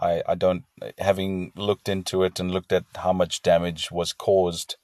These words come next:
I, quite frankly, the, the, it wouldn't be possible to have a race in the first place. Um, but I also think, of course, you know, the damage was so severe and the, the effect to that northern area of Italy was so severe that, you know, cancelling a race was one thing, but I think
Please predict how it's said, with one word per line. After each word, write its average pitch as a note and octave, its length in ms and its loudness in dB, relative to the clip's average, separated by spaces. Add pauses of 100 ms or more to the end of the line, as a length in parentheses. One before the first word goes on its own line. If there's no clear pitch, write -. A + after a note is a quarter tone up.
(720)
I, F2+ 140 2
quite G2 240 6
frankly, G2 300 0
the, F2+ 320 -2
the, F#2 240 0
it F2+ 100 -8
wouldn't G2+ 320 -2
be F#2+ 100 -4
possible F#2+ 520 2
to F#2 80 -6
have F2 160 0
a E2+ 80 -6
race E2+ 260 0
in F2 80 -6
the D#2+ 80 -8
first F2+ 320 -6
place. - 400 -8 (300)
Um, E2+ 280 4
but F#2+ 140 8
I F#2+ 60 12
also G2 260 4
think, F2+ 240 -6
of F2 140 -8
course, - 560 -6 (320)
you E2+ 100 -10
know, E2 120 0
the E2 100 -6
damage F2 340 2
was E2 80 -8
so E2+ 160 -2
severe F2 600 4
and D#2+ 340 -2
the, E2 100 -14
the E2 200 -8
effect - 680 -8
to F2+ 120 -6
that E2+ 200 4
northern E2+ 360 -2
area D#2+ 260 0
of - 100 -6
Italy D#2 320 -8
was D#2 160 -6
so E2 140 -2
severe D#2+ 400 -2
that, D#2 320 0 (720)
you F#2 120 -4
know, F2+ 120 2 (160)
cancelling G2+ 400 2
a F2 60 2
race F2+ 260 4
was E2+ 140 -8
one F#2+ 240 8
thing, D#2 300 -6
but D#2+ 120 -2
I D#2+ 100 4
think E2+ 340 -8